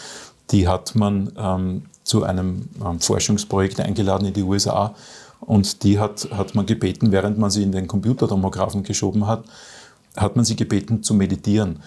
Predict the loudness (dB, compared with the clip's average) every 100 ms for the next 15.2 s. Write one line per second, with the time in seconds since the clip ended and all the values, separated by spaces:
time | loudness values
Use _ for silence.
0 | -6 2 2 4 2 2 0 -2 0 0
1 | 0 0 0 -2 0 2 2 2 0 0
2 | 0 2 0 0 2 4 4 0 0 0
3 | 0 0 0 0 0 0 0 0 0 0
4 | 0 -4 -4 -6 -8 -10 -10 -14 _ _
5 | -20 -20 -18 -6 0 2 2 2 0 0
6 | -2 -2 -12 _ -8 0 2 4 2 2
7 | 0 0 0 0 2 2 2 0 0 0
8 | 0 -2 -2 0 0 2 0 0 0 -2
9 | 0 0 0 -2 -4 -6 -20 -14 -4 0
10 | 0 0 -2 0 0 -2 -12 _ 0 2
11 | 4 4 2 2 0 -2 -2 -2 -2 -2
12 | -2 -2 -2 -4 -2 2 4 2 0 0
13 | 0 -2 -4 -2 0 0 0 -2 2 2
14 | 2 0 -2 -2 -4 -4 -6 -6 -4 -4
15 | -4 -6